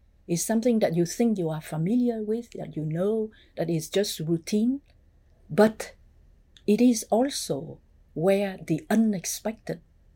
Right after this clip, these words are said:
and the unfamiliar, you know, happen. And you cannot take a hold of your everyday. You go out in the street, something happened to you,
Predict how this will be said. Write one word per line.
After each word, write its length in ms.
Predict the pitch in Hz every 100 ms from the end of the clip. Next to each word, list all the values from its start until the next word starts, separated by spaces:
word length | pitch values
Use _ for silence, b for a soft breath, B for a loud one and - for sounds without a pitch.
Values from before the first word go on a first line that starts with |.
| -
and 160 | 165
the 180 | 165 165 -
unfamiliar, 920 | 208 208 - 156 165 208 151 - - _ _ _ -
you 80 | 160
know, 180 | 151 151
happen. 520 | - 202 - - 170 - _ _ _ _ _ _
And 440 | 175 170 170 165 170 -
you 180 | 175 185
cannot 380 | 202 190 254 - _ _ _ _ - - _
take 220 | - 220 180
a 60 |
hold 460 | 156 196 233 214 196 -
of 140 | 156
your 260 | 156 151 151
everyday. 600 | 170 180 170 160 147 - - _ _ -
You 100 | 175
go 200 | 202 214
out 200 | 233 226
in 80 | 196
the 100 | 175
street, 300 | - 247 -
something 320 | 226 196 185
happened 380 | 170 214 190 175
to 60 |
you, 200 | 156 165